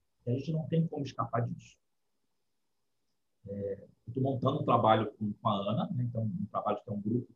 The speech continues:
terapêutico do, do, do I T fem. Inclusive, hoje, né, cinco de, de fevereiro, é, as inscrições estão abertas, então você tá assistindo isso agora, é, procura lá no canal do, do, do I T fem, né, na página do I T fem, pra poder ver o link, pra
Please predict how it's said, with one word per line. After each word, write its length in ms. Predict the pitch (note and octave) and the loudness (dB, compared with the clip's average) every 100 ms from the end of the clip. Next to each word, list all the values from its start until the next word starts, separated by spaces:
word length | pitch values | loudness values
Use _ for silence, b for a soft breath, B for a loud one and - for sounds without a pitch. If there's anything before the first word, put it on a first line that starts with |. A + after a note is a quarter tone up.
| - | -2
terapêutico 680 | G2+ - G2 G#2 G#2 - A2+ | 0 0 -2 -2 -2 -8 -10
do, 260 | G2+ F#2+ | -6 -8
do, 260 | A#2 G#2 - - | -6 -10 -10 -12
do 80 | G#2 | -10
I 80 | - | -10
T 160 | G2 | -14
fem. 380 | - F2+ F#2+ B2 _ _ _ | -16 -6 -2 -2 _ _ _
Inclusive, 760 | G2 - F#2 F2 A2 A2+ A#2+ - | -20 -8 -8 -4 -2 0 0 2
hoje, 680 | G#2+ A#2 C3 C#3 D3+ F#3 F3+ _ - | 2 10 10 10 4 2 0 _ -2
né, 260 | B2 - - | 0 0 -6
cinco 600 | - - - B2 B2 B2 | -20 -16 -2 -2 -2 -4
de, 180 | A2 G2 | -4 -6
de 120 | F#2 - | -8 -8
fevereiro, 720 | G#2 F#2 G#2 G2 G#2 B2 C#3+ _ _ _ G2+ | -4 0 0 2 2 2 -2 _ _ _ -2
é, 180 | G2 - | 0 0
as 140 | G2+ | -2
inscrições 440 | G#2 A#2 - A2 | -4 -8 -4 -6
estão 420 | - - - B2 F3 | -6 -10 0 4 4
abertas, 560 | A#2+ A2 A2+ - - | 4 6 4 2 0
então 180 | B2 A#2 | 0 -2
você 140 | A#2+ | -4
tá 80 | A#2+ | -2
assistindo 440 | A2+ A#2 - A#2 A2 | -2 -2 -4 -2 -2
isso 160 | - | -4
agora, 520 | A2 G2+ G#2 G2+ F#2+ F#2+ - _ _ - | -4 2 4 6 4 0 -4 _ _ -6
é, 200 | G2 F#2 | -4 -2
procura 520 | F2+ G#2 - A#2+ D3+ | -2 -4 0 4 6
lá 140 | C3 A#2 | 8 6
no 140 | A#2 | 4
canal 320 | A2 G#2 G#2+ | 2 2 2
do, 160 | G#2 G2 | 2 0
do, 180 | F#2 G2 | 0 -2
do 120 | G2 | -2
I 80 | F#2+ | -4
T 140 | F#2 F#2 | -2 -4
fem, 300 | - G#2 A#2 | 2 2 4
né, 120 | G#2 | 0
na 80 | G2+ | 0
página 240 | G#2 G2+ | -2 -2
do 60 | - | -6
I 40 | |
T 40 | - | -6
fem, 120 | G#2 | -6
pra 80 | A#2 | -6
poder 260 | G#2 G2+ | -4 -4
ver 200 | G2+ G2+ | -4 -12
o 60 | G2+ | -6
link, 280 | G#2+ C3 C3 | -2 0 -2
pra 100 | - | -8